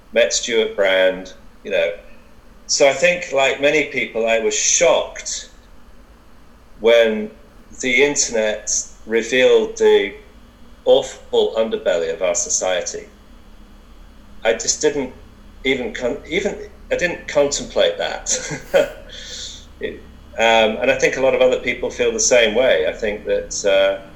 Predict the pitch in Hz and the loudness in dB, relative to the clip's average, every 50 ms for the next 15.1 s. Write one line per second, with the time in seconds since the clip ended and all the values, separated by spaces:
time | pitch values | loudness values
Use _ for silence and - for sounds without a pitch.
0 | - - - - - - - - - - - - - - - - - - - - | -20 -20 -20 -20 -20 -20 -20 -20 -20 -20 -20 -20 -20 -20 -20 -20 -20 -20 -20 -20
1 | - - - - 117 127 127 123 117 - - - 147 135 123 - - 143 139 139 | -20 -20 -12 -4 -2 0 0 0 -2 -2 -2 2 4 4 4 4 4 2 2 2
2 | - 120 104 98 85 - 117 107 - 110 104 98 92 117 120 120 - - - 110 | 0 0 0 0 2 4 2 2 4 2 0 0 2 2 2 0 0 -4 -6 -4
3 | 101 98 92 - - 95 95 92 92 104 98 95 95 95 92 92 - - - - | -4 -4 -4 -4 -4 -6 -6 -4 -2 0 0 2 0 0 -2 -4 -10 -12 -14 -18
4 | - - - - - - - - - - - - - - - - - - - 131 | -18 -18 -16 -16 -14 -14 -14 -14 -14 -14 -14 -14 -14 -10 -8 -6 -4 -2 0 2
5 | 123 113 110 107 - 202 127 123 117 - - 110 95 95 101 101 101 101 98 98 | 2 4 4 4 4 4 2 0 -4 -2 -2 -2 -2 2 4 6 6 4 4 4
6 | 104 101 - - 107 - - - 101 - - - 92 90 95 92 - - - 87 | 2 4 4 2 0 -2 -8 -8 -6 -6 -6 -6 -8 -8 -8 -8 -6 -8 -8 -8
7 | 87 95 95 98 95 95 87 - - - 95 92 87 87 85 92 90 87 85 82 | -6 -4 -6 -4 -4 -4 -6 -6 -6 -4 -2 0 0 0 0 -2 -4 -4 -4 -4
8 | - 80 85 90 - - - - - - - - - - - - - - - - | 0 2 2 2 2 -2 -6 -6 -8 -8 -12 -16 -18 -20 -20 -20 -18 -18 -20 -20
9 | - - - - - - - - - - - - - - 92 95 98 95 98 98 | -20 -20 -20 -20 -20 -18 -18 -18 -18 -20 -20 -20 -8 -2 0 2 4 4 4 2
10 | 95 95 92 - - - - - - - - - - - - - - - - - | 0 -2 -10 -14 -18 -20 -20 -20 -20 -20 -20 -20 -20 -20 -20 -20 -20 -20 -20 -20
11 | - - - - 120 120 139 175 180 165 147 113 110 127 127 127 - - 117 107 | -20 -20 -2 0 2 4 4 4 2 2 0 0 2 2 0 0 -2 -4 -2 -2
12 | 104 - 123 120 117 113 110 110 - - - 101 95 95 90 - - - 98 98 | 2 4 4 6 6 4 2 2 -2 0 0 0 0 -2 -6 -10 -6 -2 0 2
13 | 95 92 92 - - 135 123 - - 110 107 104 101 95 95 - 104 95 90 92 | 2 2 0 0 -2 -2 -2 -2 0 0 0 0 0 -6 -8 -10 -10 -10 -6 -4
14 | 98 98 113 113 - - 131 120 113 113 131 135 139 139 139 139 - - - - | -2 -2 0 0 0 -2 -2 -6 -4 -4 -4 -2 -2 -2 -4 -4 -4 -6 -6 -6
15 | - - | -12 -20